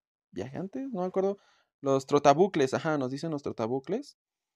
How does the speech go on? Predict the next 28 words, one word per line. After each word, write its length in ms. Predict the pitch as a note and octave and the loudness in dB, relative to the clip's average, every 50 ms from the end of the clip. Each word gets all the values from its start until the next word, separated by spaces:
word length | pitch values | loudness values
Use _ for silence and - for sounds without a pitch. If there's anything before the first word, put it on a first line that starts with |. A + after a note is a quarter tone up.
| _ _ _ _ _ _ _ _ _ _ - | _ _ _ _ _ _ _ _ _ _ -8
Nos 100 | A#2+ A#2+ | -6 0
estamos 200 | - C#3+ D#3 E3 | 0 0 0 0
enfrentando 320 | D3 C3+ C3 C3+ C3+ C#3 | -2 -2 -2 -2 -2 0
ya 120 | C#3 C3+ | 0 0
a 20 | B2 | 2
la 100 | C3+ B2+ | 2 0
Orden 180 | C3 B2+ C3 | 0 -2 -2
Imaginada, 360 | B2+ A2+ - B2+ C3+ D3 D3+ C3+ | -4 -6 -8 -8 -8 -8 -6 -6
y 40 | |
nos 140 | - A#2 - | -8 -8 -10
enfrentamos 340 | B2 B2+ B2+ - C3 C#3+ C#3+ | -10 -12 -6 -4 -4 -4 -2
a 60 | D3 | 0
la 80 | C#3 C#3+ | 0 0
Orden 140 | C#3+ D3 D3 | 0 -2 -2
Imaginada, 680 | C#3+ C3+ C3+ - C#3 C#3 D3+ D#3+ D#3+ D3 D3 A#2 G2+ | -4 -6 -6 -6 -4 -4 -2 0 0 0 0 -2 -2
y 160 | C#3+ B2 A2 | -4 -6 -6
ahí 120 | G2 A2 B2 | -6 -6 -8
fue 160 | - - C3 | -10 -8 -6
donde 240 | B2 A#2 A#2+ A#2 A2+ | -4 -4 -4 -4 -4
murió 200 | A2+ A#2 B2 C3+ | -4 -4 -6 -6
Sloan, 360 | C3+ - E3 E3 E3 E3+ F3+ - | -6 -4 -4 -2 -2 -4 -6 -8
y 260 | - B2 A#2 A#2 A2 | -8 -8 -8 -8 -10
pues 180 | - - A2+ B2 | -12 -14 -16 -12
estamos 240 | A#2 - C3 C3+ | -8 -6 -6 -6
en 100 | D3 C#3+ | -4 -6
esta 160 | C#3+ C#3+ C#3+ C#3+ | -6 -6 -6 -6
nueva 180 | C#3+ C#3+ D3 | -4 -4 -4
temporada, 540 | C#3+ - D3+ - - E3+ E3 D#3+ D#3+ E3+ F3 | -4 -6 -6 -2 0 2 2 2 2 0 -2